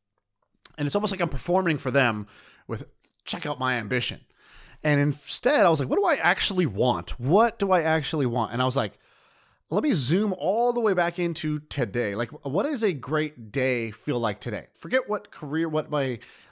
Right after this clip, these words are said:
long-term plans and ambitions are. Like, tomorrow, what would make that day really enjoyable?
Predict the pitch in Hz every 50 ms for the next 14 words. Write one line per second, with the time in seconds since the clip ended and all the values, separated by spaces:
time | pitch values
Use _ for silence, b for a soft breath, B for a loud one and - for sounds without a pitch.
0 | B B 117 127 135 151 156 147 - 156 151 139 127 - 131 120 127 135 131 123
1 | 113 107 104 101 151 160 - 139 113 107 95 92 95 101 104 104 - _ b b
2 | b b b b b - 175 160 160 160 175 226 262 233 170 123 113 107 107 110
3 | 139 170 185 208 214 185 143 139 135 139 127 - 135 117 101 110 117 113 113 110
4 | 110 107 b b b b b b 127 147 139 135 127 117 107 95 92 101 107 104
5 | 101 92 82 85 78 - -